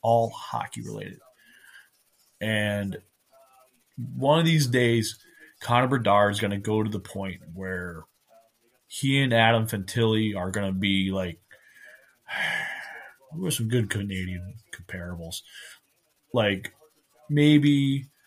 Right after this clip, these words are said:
Rick Nash and Sidney Crosby or something of that ilk in today's era for Canada. So what I tend to think of what's going on in this world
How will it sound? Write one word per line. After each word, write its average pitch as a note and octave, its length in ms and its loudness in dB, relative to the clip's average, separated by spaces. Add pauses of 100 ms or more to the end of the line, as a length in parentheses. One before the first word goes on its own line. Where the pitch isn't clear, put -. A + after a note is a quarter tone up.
(800)
Rick B2 340 -2
Nash A#2+ 640 4
and F#2+ 420 -4
Sidney A2+ 480 2
Crosby G2+ 840 0
or F2+ 340 -6 (1400)
something B2+ 400 2
of G2+ 160 2
that F2+ 320 2
ilk - 400 -12 (760)
in G2+ 320 4
today's F#2 600 2
era G#2 360 2
for F#2 140 -8
Canada. F2+ 640 -4 (460)
So G2 720 0 (720)
what B2 240 -8
I C3 340 4
tend C#3+ 280 -2
to A#2+ 80 0
think A2+ 480 -4
of A#2 380 0 (1200)
what's A#2 260 0
going G#2+ 320 0
on G#2 200 4
in F#2+ 120 0
this A2+ 280 2
world C3 380 0